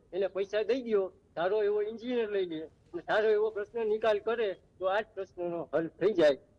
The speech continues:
એવી મારી તંત્ર પાસે અને માનનીય મુખ્યમંત્રી હોય કે આપણા જવાબદાર માનનીય વડાપ્રધાન શ્રી મોદી હોય એને પણ આમાં દરકાર છે.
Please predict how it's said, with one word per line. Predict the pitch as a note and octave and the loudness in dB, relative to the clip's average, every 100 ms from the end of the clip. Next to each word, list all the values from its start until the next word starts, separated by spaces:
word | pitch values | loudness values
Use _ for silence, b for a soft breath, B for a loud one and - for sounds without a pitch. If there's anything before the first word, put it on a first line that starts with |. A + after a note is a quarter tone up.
| _ _ | _ _
એવી | E3+ F#3 | 4 6
મારી | E3+ E3+ E3 | 6 2 2
તંત્ર | E3 G3 F3+ F3 | 0 0 0 2
પાસે | D#3 D3 C#3+ - _ | 0 0 -4 -6 _
અને | D3 D3+ D3+ C#3+ - _ _ - | -2 0 2 0 -4 _ _ -2
માનનીય | D3 D#3+ D3+ | 0 2 0
મુખ્યમંત્રી | D#3+ - D#3+ D3+ D#3 D3 C3+ | -2 -4 -2 -2 -2 -2 2
હોય | C#3 B2+ - - _ | 0 0 -6 -20 _
કે | D#3 | 2
આપણા | D3 D3 C#3+ | 2 4 0
જવાબદાર | C3 D3+ D3 D3+ D3 C#3+ - | 2 2 2 2 0 -2 -2
માનનીય | C#3 D3+ C#3+ | 0 0 -2
વડાપ્રધાન | C#3 D#3+ D3+ D3+ D3+ C#3+ | 0 0 0 0 0 -2
શ્રી | - C#3+ | -6 -4
મોદી | D3 F3 D#3 | 0 2 4
હોય | D3 C3 | 2 2
એને | D3+ F3 | 2 2
પણ | E3 D#3 | 2 0
આમાં | D#3+ D#3 | 2 0
દરકાર | C#3 D#3 E3 D#3 | 0 -2 0 -2
છે. | D3 | -4